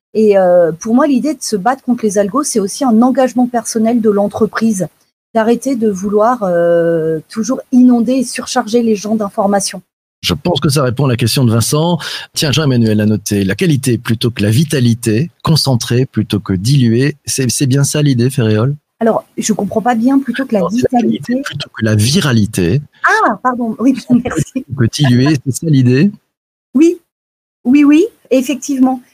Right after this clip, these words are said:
Speaker 1: Et ça n'empêche pas, euh, bien sûr, de, de, de toute façon, de, de reposer. Oui, merci, <laughs> Jean-Emmanuel. Ça n'empêche pas, effectivement, de reposer plus de, euh, de, de s'appuyer aussi sur des relais quand on diffuse une,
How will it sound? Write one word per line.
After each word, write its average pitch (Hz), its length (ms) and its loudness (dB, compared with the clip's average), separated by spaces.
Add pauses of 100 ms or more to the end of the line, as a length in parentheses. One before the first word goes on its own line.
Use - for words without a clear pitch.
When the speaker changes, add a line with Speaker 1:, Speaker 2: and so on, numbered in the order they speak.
Speaker 1:
Et 226 140 2
ça 240 160 0
n'empêche 226 460 0
pas, 294 280 2
euh, 180 120 2
bien 202 200 -2
sûr, 302 240 -10
de, 185 320 0
de, 185 260 -2
de 185 200 0
toute 208 240 -8
façon, 220 360 0
de, 175 380 -2
de 185 80 -4
reposer. 202 400 0
Oui, 226 160 4
merci, 214 460 2
<laughs> - 0 -
Jean-Emmanuel. 202 680 -8 (340)
Ça 233 80 2
n'empêche 233 420 2
pas, 277 160 2
effectivement, 254 540 0
de 240 100 4
reposer 220 480 2
plus 240 340 0
de, 175 440 0 (800)
euh, 147 760 0
de, 208 140 2
de 190 140 2
s'appuyer 254 380 0
aussi 269 260 0
sur 220 140 -4
des 180 120 -2
relais 202 280 2
quand 202 220 -4
on 202 40 -2
diffuse 202 380 -2
une, 170 520 0